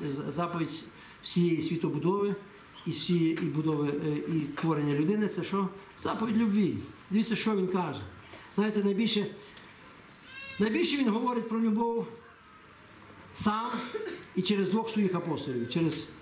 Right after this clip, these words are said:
улюбленого, е, свого учня Івана, правда? І через, е, це, і через Павла. Петро, коли хотів запитати щось учителя,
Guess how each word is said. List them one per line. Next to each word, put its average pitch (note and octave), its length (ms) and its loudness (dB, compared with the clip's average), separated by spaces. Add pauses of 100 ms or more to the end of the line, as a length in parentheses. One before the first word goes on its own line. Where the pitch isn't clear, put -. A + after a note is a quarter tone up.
(140)
улюбленого, F#3 720 2 (460)
е, - 40 -4
свого E3+ 280 2
учня E3 440 0 (460)
Івана, F#3 440 2
правда? F#3+ 320 -2 (960)
І F#3+ 80 4
через, F#3 540 0 (180)
е, C#3+ 40 -2
це, C#3 200 -4 (340)
і F#3 80 2
через E3+ 320 0
Павла. B2+ 580 -4 (2000)
Петро, B3+ 300 2
коли B3+ 180 0
хотів A#3+ 280 0
запитати A#3+ 460 -2
щось G3 240 0 (100)
учителя, B3 560 0